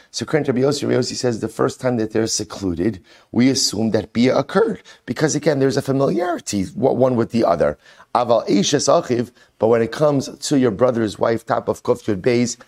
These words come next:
mivzaz buzzes minei. There's a certain element of, of,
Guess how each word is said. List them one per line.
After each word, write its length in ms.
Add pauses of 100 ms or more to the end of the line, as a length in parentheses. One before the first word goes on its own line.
(200)
mivzaz 720
buzzes 420
minei. 420 (340)
There's 220
a 60
certain 280
element 400
of, 300
of, 280